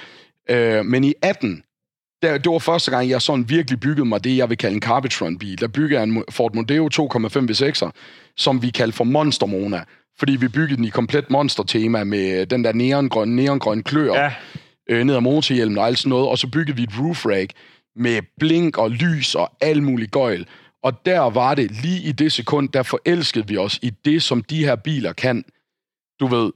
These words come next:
Speaker 1: det, du kan gøre ved bare at gå på eBay og købe nogle fucking blinkende lamper og alt muligt, og så få det hele løjet sammen til et styrepanel.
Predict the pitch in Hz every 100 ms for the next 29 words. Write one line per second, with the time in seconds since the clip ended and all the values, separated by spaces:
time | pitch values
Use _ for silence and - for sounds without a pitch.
0 | _ _ _ - 185 170 156 127 135 160
1 | 147 147 139 147 - 135 143 160 175 147
2 | 127 120 - 151 143 123 143 143 131 135
3 | 156 139 120 117 147 123 120 135 123 113
4 | 135 123 117 123 147 127 123 110 156 135
5 | 110 110 - 147 131 117 104 85